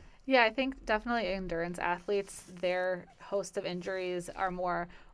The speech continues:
overuse, chronic, and you know, those people, even, you know, marathon runners, you know, how can we look at your gait and see, you know, are you a forefoot runner? Are you a heel strike runner? Those,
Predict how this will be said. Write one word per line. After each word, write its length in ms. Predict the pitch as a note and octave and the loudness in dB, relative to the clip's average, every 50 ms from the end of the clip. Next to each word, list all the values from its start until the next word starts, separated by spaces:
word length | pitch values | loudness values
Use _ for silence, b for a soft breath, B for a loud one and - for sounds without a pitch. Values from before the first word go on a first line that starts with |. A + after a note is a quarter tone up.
| - - | -2 0
overuse, 880 | G3+ F#3+ F3 F#3+ F3+ F3+ F3+ F3+ F3+ F#3 F#3+ F3+ F3+ - - - - - - | 0 2 4 4 4 4 4 2 2 0 0 -2 -6 -10 -14 -14 -14 -16 -18
chronic, 680 | - - - F3 E3+ F3 F3+ F3 E3+ F3+ F3 - - - F#3+ | -12 -10 -6 -4 -4 -2 -2 -2 -2 -2 -4 -8 -12 -8 -6
and 560 | F#3+ F#3+ F#3 F3+ F3+ E3+ E3+ F3 F3 F3 - - - - - - | -4 -2 -2 -2 -2 -2 -4 -6 -8 -10 -12 -16 -20 -20 -18 -12
you 140 | - F#3 F#3 | -10 -6 -4
know, 120 | F3+ E3 E3 | -4 -2 2
those 280 | E3+ G3 G#3 G3 - | 4 4 4 4 2
people, 500 | - - G3 F#3 - F#3+ F#3+ F#3 F3+ - - | -2 -4 -2 2 4 6 6 6 4 2 0
even, 280 | G3 G3+ G3+ G#3 G3+ F#3+ | -2 -2 -2 -2 -2 -2
you 80 | F#3 | -4
know, 60 | F#3 | -2
marathon 440 | G3+ B3+ C#4 C#4+ C4+ A#3+ G3+ F#3+ F#3+ | 0 2 2 4 4 2 2 2 2
runners, 480 | F#3+ F#3 F#3 F#3 F#3+ F#3 F#3 F#3 F3 F#3 | 0 0 0 0 0 0 0 0 -2 -4
you 80 | F#3 | -4
know, 160 | F#3 F3+ F3+ F3+ | -2 -2 -2 0
how 180 | F3+ F#3+ F#3 | 0 0 -2
can 200 | F3+ - G3 F#3+ | -2 -4 -6 -8
we 260 | F#3+ F#3+ F#3 F3+ F3 b b b b b b - | -6 -6 -6 -8 -8 b b b b b b -10
look 140 | - E3+ G3 | -6 -4 -4
at 140 | F#3 - | -4 -2
your 100 | F#3+ F3 | -2 -4
gait 340 | F3 F3 F#3 F3 F3+ F3 - A2+ | -2 0 0 2 2 2 0 -2
and 160 | F3+ F3+ F3 | -4 -6 -6
see, 460 | - - F#3 F3+ F3+ F3+ F3+ F3+ E3+ | -4 -4 -2 0 2 2 4 2 2
you 120 | D3 E3+ | 2 0
know, 340 | F3 F3 E3+ D#3 - - - - - | 0 0 -2 -2 -4 -8 -12 -12 -4
are 200 | - F3 F3+ F#3 | -2 0 2 2
you 300 | F3+ F3+ F3+ F3+ F3+ F3 | 2 0 0 0 0 0
a 100 | - E3 | -2 -2
forefoot 600 | - - - G#3+ G3+ F3+ F3 - - G#3 G3 - | -4 0 2 2 2 2 0 -4 -2 -2 -2 0
runner? 280 | - F3+ F#3 F#3 F#3 F3+ F3 | 0 0 0 0 2 0 0
Are 80 | E3+ E3 | 0 0
you 120 | E3 D#3+ | 0 0
a 60 | D#3+ E3 | -2 -4
heel 260 | E3 - G3 F#3+ F3 | -2 -2 -2 -2 -2
strike 460 | - - - - F#3 F3 F3 - - | -4 -8 -6 -4 -4 -4 -6 -6 -6
runner? 480 | F#3+ F#3 F#3 F3+ F3+ F3 F3 F3 E3+ E3+ | -4 -4 -2 -2 -2 0 0 0 0 0
Those, 420 | E3 E3+ E3+ E3+ E3+ E3+ - | 0 0 0 0 -2 -4 -8